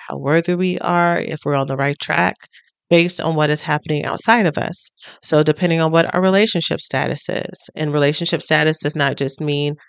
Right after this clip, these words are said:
um, single, married, cohabitating in a, um, multi-partner relationship in, um, polyamorous relationship. It could mean also in my current relationship, are things, like, super romantic, or are,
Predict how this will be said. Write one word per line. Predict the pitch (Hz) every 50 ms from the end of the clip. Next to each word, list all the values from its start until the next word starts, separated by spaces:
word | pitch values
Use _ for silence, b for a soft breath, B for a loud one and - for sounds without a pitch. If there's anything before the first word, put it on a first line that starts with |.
| b b _ _ _ -
um, | 147 147 139 143
single, | - - - 160 160 151 147 143 143 139
married, | 139 143 143 139 139 135 135 135 139 135 139 156 - -
cohabitating | 151 151 151 147 139 139 - 160 143 139 139 139 135 135 135 147 - B B B B B - -
in | 135 135
a, | 127 127 120 113 76 73 - - - -
um, | 143 135 139 139 - -
multi-partner | - 143 139 143 - 151 - - 151 131 127 135
relationship | 139 143 135 147 143 - 151 - - 143 139 135 -
in, | - 143 135 131 - - -
um, | - 143 139 139 - _ -
polyamorous | - 147 147 147 143 143 147 151 151 151 -
relationship. | 156 151 151 156 156 - 160 - - 156 147 147 - _ B B B B B B
It | - 156
could | 151 - 160 156
mean | 160 156 156 151 151 151 147 -
also | - 127 127 135 - - 139 143 143 143 135
in | - - 151 151
my | 147 143 139 123
current | - - 190 208 226 -
relationship, | 170 175 180 214 233 - 165 160 - 160 151 151 175 - B B B B B B B
are | - 131 135 147
things, | 160 - - 160 165 165 175 175 -
like, | 185 175 -
super | - - 165 160 - 185
romantic, | 196 202 202 208 240 254 233 196 - - 160 135 135 -
or | - 135
are, | 135 139 147 151 165 170